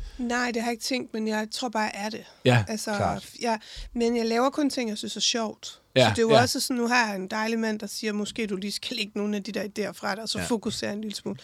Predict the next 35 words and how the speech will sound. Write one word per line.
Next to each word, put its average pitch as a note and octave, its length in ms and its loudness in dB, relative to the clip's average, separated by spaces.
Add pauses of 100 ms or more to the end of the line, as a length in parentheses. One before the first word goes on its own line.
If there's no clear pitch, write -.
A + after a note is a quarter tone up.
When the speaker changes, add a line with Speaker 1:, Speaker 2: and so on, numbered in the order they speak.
(140)
Speaker 2:
Ja. F2+ 60 -4 (120)
Speaker 1:
Fordi G#3 180 -2
jeg G3+ 100 4
foregår A#3 360 2
alt A#3+ 160 4
for A3 80 -4
meget G3+ 240 -2
ind G3+ 100 0
i G3 60 -2
det G3+ 140 -8
her F#3+ 120 -4
hoved, G3+ 260 -2
ikke? G3 180 -10 (800)
Øh, G3+ 60 -4
så G#3 120 -8
det A3+ 200 -2
er A3 40 0
mere B3 160 6
ligesom B3 320 2
at A3 80 -4
få - 80 -4
styr B3 360 2
på, A3 420 0 (180)
hvad A3+ 220 0
er - 40 -2
vigtigt, A3 400 -2
og G3+ 260 -4 (180)
prøve A3 160 -6
at G3+ 60 -8
få A3+ 140 -6
noget G#3 220 -2
fokus G#3+ 540 -8
og G3 60 -8
sådan - 120 -12
noget. - 140 -14